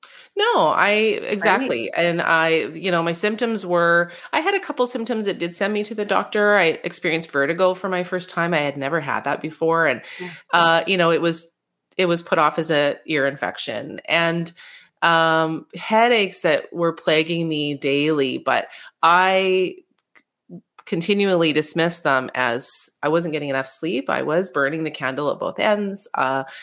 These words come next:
Speaker 1: you know, keeping food on the table and transitioning to a different part of my nursing career. And, uh, I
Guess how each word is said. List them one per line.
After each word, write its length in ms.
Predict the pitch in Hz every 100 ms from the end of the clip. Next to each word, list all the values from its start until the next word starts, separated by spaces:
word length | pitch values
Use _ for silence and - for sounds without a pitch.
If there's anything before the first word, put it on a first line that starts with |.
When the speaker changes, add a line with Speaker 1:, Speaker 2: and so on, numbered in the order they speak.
| - - -
Speaker 1:
you 100 | 180
know, 220 | 160 139 139
keeping 500 | - 147 151 143 143
food 200 | 196 185
on 80 |
the 80 | 180
table 460 | 175 180 170 175 165
and 240 | 135 135
transitioning 640 | - 151 147 151 - 151 151
to 140 | -
a 60 | 143
different 520 | 143 143 135 135 - - - - -
part 240 | 170 160
of 100 | 151
my 100 | 135
nursing 360 | 139 170 175 175
career. 580 | - 170 170 170 175 -
And, 480 | 156 151 151 151 - - - _ -
uh, 640 | 156 156 151 147 147 135 - - _ _ _ _ _ _ _ _ 175
I 480 | 170 165 165 -